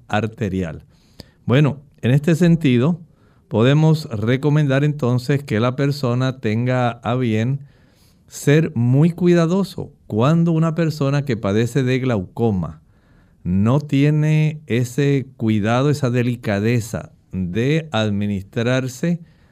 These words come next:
las gotas oftálmicas para el tratamiento de la glaucoma,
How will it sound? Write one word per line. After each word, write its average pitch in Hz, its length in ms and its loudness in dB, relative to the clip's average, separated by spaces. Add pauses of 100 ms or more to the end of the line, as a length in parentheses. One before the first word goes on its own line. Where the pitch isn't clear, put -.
(140)
las 101 360 0
gotas 139 920 -2
oftálmicas 123 1200 -4
para 127 320 -2
el 139 140 -6
tratamiento 107 840 -4
de 90 100 -2
la 95 120 -4
glaucoma, 117 720 -6